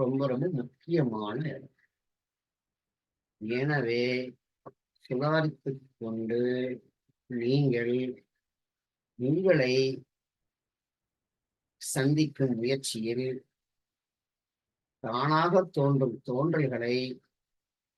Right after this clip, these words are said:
குறைக்க எடுக்கும் முயற்சியே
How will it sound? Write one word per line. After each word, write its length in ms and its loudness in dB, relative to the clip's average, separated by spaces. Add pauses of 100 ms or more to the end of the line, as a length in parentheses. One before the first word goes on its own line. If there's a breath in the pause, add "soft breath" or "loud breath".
(540)
குறைக்க 580 -2 (140)
எடுக்கும் 420 -2
முயற்சியே 640 -2